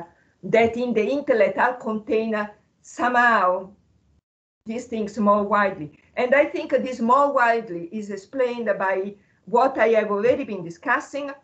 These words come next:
that is Leibniz conceiving of determinations, uh, as, or, uh, of limitations, uh, as, uh, addition.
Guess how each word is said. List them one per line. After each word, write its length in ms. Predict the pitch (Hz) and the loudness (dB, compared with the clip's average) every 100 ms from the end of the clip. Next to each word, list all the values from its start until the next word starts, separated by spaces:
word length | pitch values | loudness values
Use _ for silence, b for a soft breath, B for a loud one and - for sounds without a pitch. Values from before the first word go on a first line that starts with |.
| _ | _
that 220 | 208 202 | -6 -6
is 200 | 226 220 | -6 -8
Leibniz 800 | 196 208 233 285 294 262 254 - 226 - | -4 2 4 4 0 -6 -10 -10 -14 -12
conceiving 840 | 196 190 - 240 240 233 226 226 | -10 -10 -12 -12 -10 -6 -4 -2
of 480 | 208 - 208 196 - 170 b b b b 175 | -2 0 4 2 2 -10 b b b b -6
determinations, 1500 | 269 269 269 269 262 247 247 240 254 302 - - - - - 202 | 6 6 6 4 4 4 -4 0 2 2 -2 -10 -12 -12 -8 -2
uh, 200 | 226 294 - _ _ _ _ _ | -2 -2 -10 _ _ _ _ _
as, 480 | 208 220 226 233 220 233 | 4 8 8 6 2 -8
or, 300 | - 233 220 | -4 0 0
uh, 140 | 220 196 - _ _ - | 0 -6 -10 _ _ -6
of 220 | 226 220 | -6 -4
limitations, 1400 | 214 247 311 311 254 - 294 277 349 - 190 - 185 - | -8 -2 -2 -2 -6 -4 4 6 4 -2 -14 -14 -16 -8
uh, 200 | 202 226 - _ _ _ _ _ | -6 -6 -10 _ _ _ _ _
as, 460 | 226 226 233 226 208 | 2 6 6 4 0
uh, 120 | 233 - - _ - | -2 -2 -10 _ -6
addition. 920 | 233 175 269 269 208 - 143 143 156 | -4 -4 -4 -4 -6 -12 -18 -20 -20